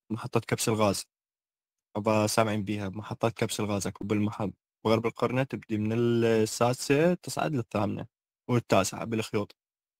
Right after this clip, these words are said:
بعدين بداخل المحطات كلها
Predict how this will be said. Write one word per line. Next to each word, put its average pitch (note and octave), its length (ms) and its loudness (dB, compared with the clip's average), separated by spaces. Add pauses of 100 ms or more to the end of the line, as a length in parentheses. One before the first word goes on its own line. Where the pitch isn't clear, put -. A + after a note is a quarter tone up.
(560)
بعدين A#2+ 300 2
بداخل D#3+ 280 2
المحطات C3+ 680 -4 (840)
كلها B2+ 360 2